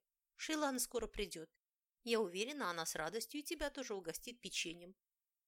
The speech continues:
А сама чего? Будто и не твоя комната. Доставай скорее. Комната моя, а печенье Шейланы.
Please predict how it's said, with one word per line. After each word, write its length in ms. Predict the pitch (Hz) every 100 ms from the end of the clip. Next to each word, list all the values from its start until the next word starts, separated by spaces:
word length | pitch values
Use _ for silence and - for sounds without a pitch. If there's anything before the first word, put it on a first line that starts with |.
| _ _ _ _ -
А 80 | 180
сама 360 | - 170 156
чего? 400 | 147 190 180 190 - _ _ _
Будто 280 | 208 226 -
и 60 | 226
не 100 | 220
твоя 260 | 220 208
комната. 560 | 208 170 156 147 - 170 _
Доставай 400 | - 254 - 240
скорее. 460 | 156 - 156 - - _ _ _ _ _ _ _ _
Комната 380 | 330 392 320 190
моя, 420 | 165 160 151 151 _ -
а 100 | 202
печенье 440 | 226 247 370 330
Шейланы. 600 | 202 - 160 151 151 165